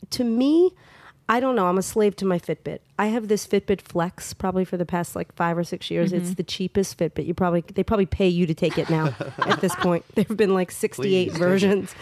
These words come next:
Speaker 3: <laughs>
Speaker 1: of it. But I have it, and I like it because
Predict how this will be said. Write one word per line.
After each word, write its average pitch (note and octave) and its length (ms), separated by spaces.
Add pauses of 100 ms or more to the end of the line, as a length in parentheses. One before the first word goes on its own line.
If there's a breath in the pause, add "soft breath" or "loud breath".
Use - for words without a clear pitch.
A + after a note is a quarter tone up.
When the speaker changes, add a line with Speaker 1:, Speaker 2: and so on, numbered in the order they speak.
(160)
Speaker 3:
<laughs> - 240
Speaker 1:
of G3+ 120
it. G3+ 140
But A3 80
I A3 100
have C4+ 300
it, A#3+ 80
and G3 140
I G#3 80
like C4+ 260
it - 140
because G3+ 540